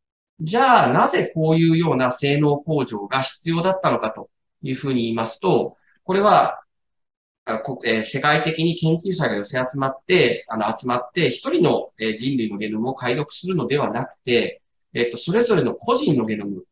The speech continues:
まあ、一人一人のゲノムを解読すると、その人の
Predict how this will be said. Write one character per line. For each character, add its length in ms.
ま 120
あ、 20
一 200
人 100
一 80
人 180
の 100
ゲ 120
ノ 120
ム 140
を 320
解 220
読 180
す 140
る 140
と、 260
そ 160
の 100
人 220
の 340